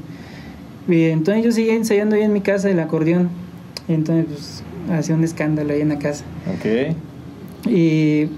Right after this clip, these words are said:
Speaker 1: fue un día que llegó un vecino mío y me dice que si tocaba el acordeón. Y digo, "Pues apenas estoy aprendiendo, no,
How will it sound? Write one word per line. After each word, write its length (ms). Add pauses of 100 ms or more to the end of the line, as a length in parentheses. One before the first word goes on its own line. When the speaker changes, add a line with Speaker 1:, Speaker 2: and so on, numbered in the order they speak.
(100)
Speaker 1:
fue 400
un 160
día 160
que 80
llegó 160
un 100
vecino 380
mío 340 (600)
y 60
me 180
dice 560 (1200)
que 120
si 120
tocaba 340
el 80
acordeón. 380
Y 40
digo, 140
"Pues 160
apenas 280
estoy 200
aprendiendo, 600
no, 120